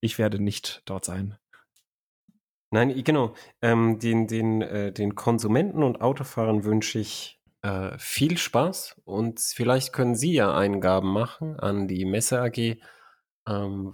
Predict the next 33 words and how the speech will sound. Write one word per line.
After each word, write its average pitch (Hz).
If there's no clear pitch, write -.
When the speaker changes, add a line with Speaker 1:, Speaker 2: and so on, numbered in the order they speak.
Speaker 2:
was 110
für 123
Sie 156
interessant 110
wäre 107
in 104
Zukunft, 143
denn 120
für -
Sie 135
w-, 110
m-, 101
wird, 117
muss 110
so 110
eine 107
Messe 113
in 113
Zukunft, -
äh, 113
unserer 113
Meinung 104
nach 98
ja 95
gemacht 98
werden. 90
Dann 95
könnt 113
ihr 107
eure 104
Wünsche 147
mal 131
einbringen, 117